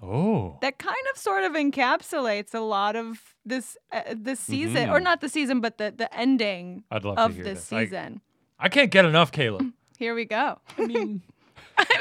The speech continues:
Speaker 1: Uh,
Speaker 2: mean
Speaker 1: Caleb's my favorite character.
Speaker 2: Really?
Speaker 3: No, he's not.
Speaker 1: I think so. Yeah.
Speaker 2: I don't believe it.
Speaker 3: Not, not Sandy?
Speaker 2: <laughs>
Speaker 1: No, it's Caleb.
Speaker 2: Not Seth?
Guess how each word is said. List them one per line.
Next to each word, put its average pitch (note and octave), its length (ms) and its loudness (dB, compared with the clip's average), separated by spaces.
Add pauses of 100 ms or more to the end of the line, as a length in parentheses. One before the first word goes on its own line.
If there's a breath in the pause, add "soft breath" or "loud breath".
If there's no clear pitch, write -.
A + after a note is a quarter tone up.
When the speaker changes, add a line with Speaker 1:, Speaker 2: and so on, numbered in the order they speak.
Speaker 1:
Uh, G3+ 120 12
Speaker 2:
mean A#3 80 8
Speaker 1:
Caleb's C4 440 10
my F#3+ 160 6
favorite F3+ 340 2
character. A#2 520 -2 (100)
Speaker 2:
Really? F#4 640 4
Speaker 3:
No, C3+ 80 -8 (100)
he's - 160 -8
not. A2 300 -14
Speaker 1:
I D#3+ 80 4
think A3 340 2
so. C3 380 -4 (720)
Yeah. D3+ 280 6
Speaker 2:
I E4 180 4
don't F4 160 6
believe G3+ 340 -2
it. F#3 280 -4
Speaker 3:
Not, - 580 6
not B2+ 180 0
Sandy? D#3+ 400 -4 (160)
Speaker 2:
<laughs> - 40 -10 (500 loud breath)
Speaker 1:
No, B2 140 0
it's G#2 140 -12
Caleb. A2 400 -6 (120)
Speaker 2:
Not C4 320 0
Seth? - 600 -8